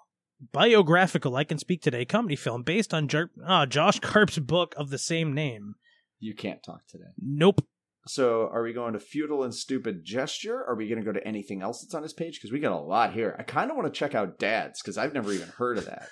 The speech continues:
Speaker 2: <laughs>
Speaker 1: There's probably good reason, but let's do it.
Speaker 2: All right, we're checking out Dads.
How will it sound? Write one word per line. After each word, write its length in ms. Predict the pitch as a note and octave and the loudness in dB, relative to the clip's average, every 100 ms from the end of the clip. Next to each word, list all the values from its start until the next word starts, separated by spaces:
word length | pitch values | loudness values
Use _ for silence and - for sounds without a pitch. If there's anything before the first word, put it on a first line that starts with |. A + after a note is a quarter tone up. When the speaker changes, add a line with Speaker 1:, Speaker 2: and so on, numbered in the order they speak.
| - | -20
Speaker 2:
<laughs> 140 | - | -12
Speaker 1:
There's 100 | - | -10
probably 320 | - G3 D#3+ D3 | 2 4 6 4
good 180 | D#3+ | 0
reason, 380 | D3+ G#3 C3+ B2+ | 2 2 0 -2
but 220 | B2+ E3+ | -2 0
let's 180 | F#3 F3 | 2 2
do 220 | C3 C3 | 2 0
it. 120 | G2 - _ _ _ | -2 -10 _ _ _
Speaker 2:
All 80 | G2+ | -6
right, 180 | A#2+ G2+ | -2 -2
we're 60 | |
checking 240 | G2 B2+ B2 | -2 -4 -4
out 200 | A#2 G2 | -6 -6
Dads. 680 | G2 F#2 D#2+ D#2+ - - | -6 -6 -8 -10 -16 -18